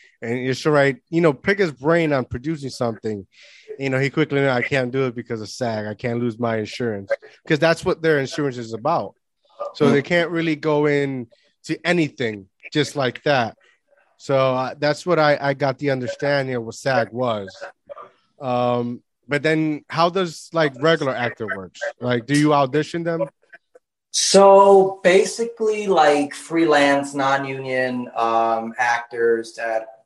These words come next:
Speaker 2: again, they're not, you know, um, union, they're not sag. Some are very, uh, sag eligible, you know, like, they're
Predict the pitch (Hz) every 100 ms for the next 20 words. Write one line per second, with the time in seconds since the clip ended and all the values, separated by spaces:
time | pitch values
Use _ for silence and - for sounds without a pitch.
0 | _ 120 123 120 117 117 113 117 117 113
1 | - - _ - 127 113 110 110 110 110
2 | 110 107 110 _ _ _ _ _ _ 147
3 | 131 131 123 120 117 113 117 113 110 -
4 | 110 110 110 110 - 156 180 190 175 156
5 | 156 147 139 - 120 113 - 131 127 -
6 | 113 127 143 185 190 - _ _ _ _
7 | _ 120 117 110 - 127 131 113